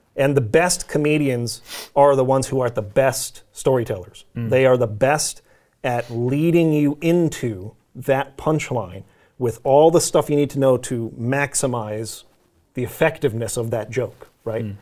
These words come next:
Speaker 1: And it's the same thing with, like, in a drama or, or an emotional climax for a story or a film or something like that.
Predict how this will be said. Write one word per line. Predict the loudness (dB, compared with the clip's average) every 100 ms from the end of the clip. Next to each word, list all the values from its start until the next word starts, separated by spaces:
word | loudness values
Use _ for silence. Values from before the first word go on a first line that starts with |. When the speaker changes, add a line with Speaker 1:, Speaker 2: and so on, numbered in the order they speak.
| _ -20 -2
Speaker 1:
And | 2 2
it's | 0 -2
the |
same | -2 0 0
thing | 0 -2 0
with, | -2 -2
like, | -4 -4 -6
in | -12 -10 -6 -4
a | -4
drama | 0 2 2 0 -2
or, | -6 -6
or | -6 -6 -4
an | -2
emotional | 2 2 2 -6
climax | -4 -4 -4 -4 -6 -8
for | -6 -4
a | -6
story | -6 -2 0 0
or | -2
a |
film | -4 -4 -4
or |
something | -6 -10 -10
like | -10 -8
that. | -10 -12